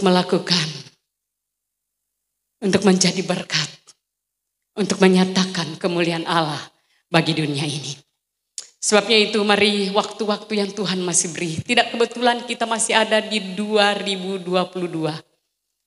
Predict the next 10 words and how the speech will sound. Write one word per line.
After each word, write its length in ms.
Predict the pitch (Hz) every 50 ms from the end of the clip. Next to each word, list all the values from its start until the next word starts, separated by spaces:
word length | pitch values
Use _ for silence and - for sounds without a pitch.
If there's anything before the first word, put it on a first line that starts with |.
| _ _
Semua 640 | - - - 202 180 185 190 190 190 185 180 180 175 175 175 -
karena 400 | - - 180 175 165 160 165 -
anugerah 480 | - 160 170 165 160 156 147 - - 165 - 170
Tuhan. 280 | 143 117 - - - 147 - _ _ _ _ _ _ _ _ _ _ _ _ _
Dan 240 | _ - 156 156 156
percayalah, 720 | 190 175 - 208 196 196 202 208 202 202 202 185 185 - 220
pimpinan 560 | 196 196 185 202 214 208 208 208 202 190 -
Tuhan 320 | 214 208 180 202 214 202
yang 240 | 202 202 202 202 190
sama 400 | - - - 196 190 180 175